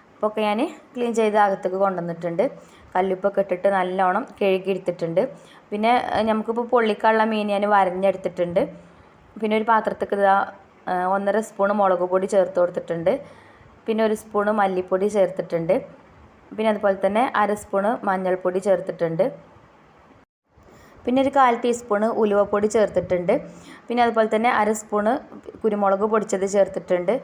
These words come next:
പിന്നെ ഒരു കാൽ ടീസ്പൂൺ പിന്നെ പെരിഞ്ജീരകം പൊടിച്ചതും ചേർത്തിട്ടുണ്ട്. ഇനി നമുക്ക് ഇതിലേക്ക് ആവശ്യത്തിനുള്ള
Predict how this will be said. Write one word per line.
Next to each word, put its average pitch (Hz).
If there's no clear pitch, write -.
പിന്നെ 247
ഒരു 254
കാൽ 226
ടീസ്പൂൺ 196
പിന്നെ 185
പെരിഞ്ജീരകം 196
പൊടിച്ചതും 190
ചേർത്തിട്ടുണ്ട്. 180
ഇനി 262
നമുക്ക് 233
ഇതിലേക്ക് 220
ആവശ്യത്തിനുള്ള 196